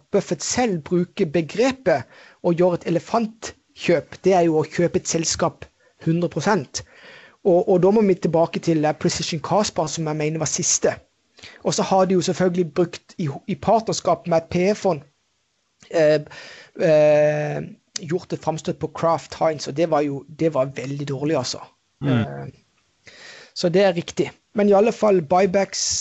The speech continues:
Speaker 1: eh, er, er et hett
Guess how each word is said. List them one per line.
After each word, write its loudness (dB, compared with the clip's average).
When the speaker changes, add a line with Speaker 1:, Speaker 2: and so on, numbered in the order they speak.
Speaker 1:
eh, 0
er, 0
er -12
et -6
hett -4